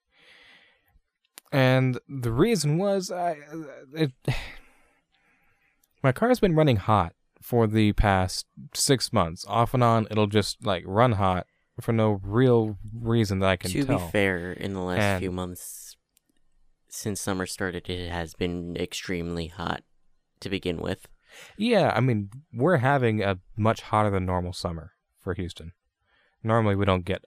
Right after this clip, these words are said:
Speaker 1: over a hundred temperatures on a consistent basis like that, but we've been. But that still shouldn't, you know, affect it terribly unless I'm out driving all day. Um, short trips,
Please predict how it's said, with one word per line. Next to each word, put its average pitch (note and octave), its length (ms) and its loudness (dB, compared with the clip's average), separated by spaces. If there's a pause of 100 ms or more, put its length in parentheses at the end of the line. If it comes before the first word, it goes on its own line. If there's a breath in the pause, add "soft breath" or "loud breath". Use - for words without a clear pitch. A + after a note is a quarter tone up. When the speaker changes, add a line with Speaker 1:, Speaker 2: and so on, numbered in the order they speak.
Speaker 1:
over G2 260 4
a E2+ 60 0
hundred F#2 260 0
temperatures F2 580 -6
on E2+ 100 -10
a F2 60 -10
consistent F2 560 -4
basis E2 440 -10
like E2 220 -12
that, D#2+ 260 -8 (300)
but E2+ 160 -8
we've F#2 200 -6
been. F2 300 -4 (1120 soft breath)
But G2+ 360 2 (320)
that A#2+ 300 2
still D3 280 4
shouldn't, C3 460 0
you A#2 140 0
know, F#2+ 180 2
affect G#2 360 0
it G2 120 -4
terribly G2+ 400 2
unless F2+ 240 0
I'm F#2+ 100 0
out F2+ 140 -2
driving F2+ 480 0
all E2+ 320 0
day. D#2+ 320 -10 (420)
Um, E2+ 400 -4
short - 360 0
trips, - 480 -4